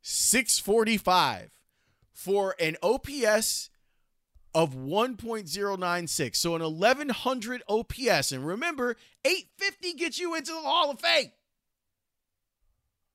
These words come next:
I don't know why I just turned into Mad Dog Chris Russo right there, but I did.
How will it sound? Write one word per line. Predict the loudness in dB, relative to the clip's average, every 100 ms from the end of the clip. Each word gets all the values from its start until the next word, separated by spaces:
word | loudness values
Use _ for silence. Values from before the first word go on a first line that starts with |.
| _ _ _ _ _ _ -4
I |
don't | -2
know | 0
why | 4 6 6
I |
just | 4 -4
turned | -6 -6 -4
into | -4 -4
Mad | -4 -2 -2 0
Dog | -2 -2
Chris | -6 -6
Russo | -6 -4 -4
right | -2 -4
there, | -4 -6
but | -2 -2
I |
did. | 0 2 0 0